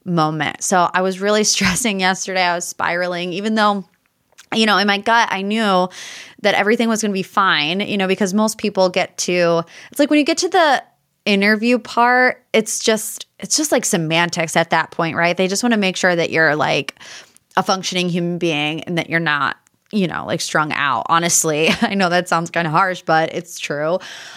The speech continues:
Um, 'cause they already know everything about ya. I had to submit, I had to submit my whole tax return, eighty pages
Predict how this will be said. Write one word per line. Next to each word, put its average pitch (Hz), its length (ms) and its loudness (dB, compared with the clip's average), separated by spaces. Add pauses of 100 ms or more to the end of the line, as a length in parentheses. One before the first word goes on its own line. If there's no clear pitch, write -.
(160)
Um, 196 420 2 (580)
'cause 208 120 -2
they 175 100 4
already 190 220 4
know 190 160 4
everything 180 340 0
about 208 380 2
ya. 143 260 4 (320)
I 156 100 2
had 180 140 0
to 170 80 -2
submit, 196 400 0
I 196 60 0
had 320 100 2
to 359 80 -2
submit 254 260 0
my 170 80 -4
whole 214 260 4
tax 208 460 -4
return, 139 480 -2
eighty 240 260 2
pages 214 800 -2